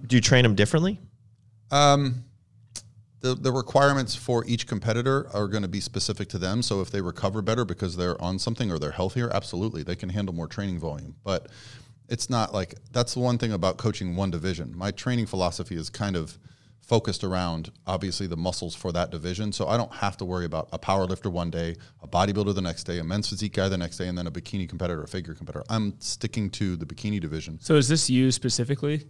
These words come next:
Speaker 3: 'Cause
Speaker 2: Me
Speaker 3: pro,
Speaker 2: specifically. My
Speaker 3: pro
Speaker 2: goal is
Speaker 3: physique
Speaker 2: to
Speaker 3: doesn't
Speaker 2: be
Speaker 3: have
Speaker 2: the best coach in the world at what I do, and that has, like, led me to this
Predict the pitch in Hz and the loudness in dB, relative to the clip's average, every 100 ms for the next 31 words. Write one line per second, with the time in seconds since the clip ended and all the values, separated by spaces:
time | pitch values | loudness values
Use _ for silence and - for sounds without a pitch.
0 | - _ - - - 160 123 - - 120 | -18 _ -20 -20 0 2 2 -2 0 8
1 | 135 196 139 117 110 107 90 82 104 135 | 10 10 10 6 4 2 -2 2 6 8
2 | 165 151 139 139 127 143 - 127 113 123 | 10 12 12 10 8 6 6 6 8 8
3 | 117 113 98 104 - - - 104 - 101 | 8 6 6 4 4 -2 2 2 0 -2
4 | 98 92 90 82 87 85 85 85 92 110 | 0 0 0 0 -2 -2 0 0 0 0
5 | 120 - - _ 104 95 95 104 82 92 | -2 -6 -20 _ -2 2 4 4 2 -2
6 | 87 92 98 95 87 101 85 78 - | 0 0 0 0 -2 -2 -2 -2 -4